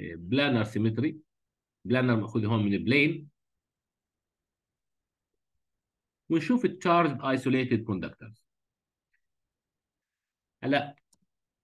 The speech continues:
ال-، ال-، آه، في الجزء الأول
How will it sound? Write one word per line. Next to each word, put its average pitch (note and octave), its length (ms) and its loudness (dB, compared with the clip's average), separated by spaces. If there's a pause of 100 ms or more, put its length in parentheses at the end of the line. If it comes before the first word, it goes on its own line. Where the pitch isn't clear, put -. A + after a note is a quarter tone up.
(120)
ال-، B2+ 300 0
ال-، A#2 260 6
آه، G2 680 -2 (380)
في C#3+ 60 0
الجزء A3 320 2
الأول F3 680 2